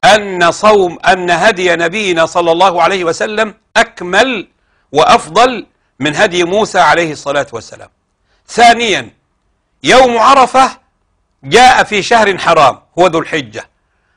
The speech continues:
وسبق بشهر حرام هو ذو القعدة، وتلي بشهر حرام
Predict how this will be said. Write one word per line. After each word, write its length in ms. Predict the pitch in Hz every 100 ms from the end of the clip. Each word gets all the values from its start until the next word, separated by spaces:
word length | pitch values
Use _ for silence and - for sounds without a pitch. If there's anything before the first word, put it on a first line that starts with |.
| _
وسبق 600 | 151 165 262 226 226 208
بشهر 580 | 180 180 - 220 190 180
حرام 480 | - 156 147 113 95 _ 165
هو 100 | 180
ذو 140 | 165
القعدة، 600 | 151 - 147 127 107 - _ _ _ _
وتلي 580 | 147 170 - 262 240 214
بشهر 540 | 175 170 220 202 185 160
حرام 500 | 165 165 151 117